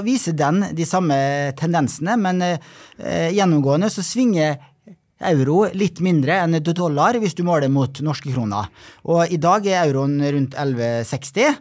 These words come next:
Det er også nær rekordnivåer. Eh, kursen var litt over tolv kroner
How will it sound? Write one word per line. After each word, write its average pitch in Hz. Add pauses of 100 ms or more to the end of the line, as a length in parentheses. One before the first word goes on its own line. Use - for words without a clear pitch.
(140)
Det 170
er 180
også 190
nær 135
rekordnivåer. 147 (480)
Eh, 175
kursen 165
var 185
litt 240
over 214
tolv 165
kroner 170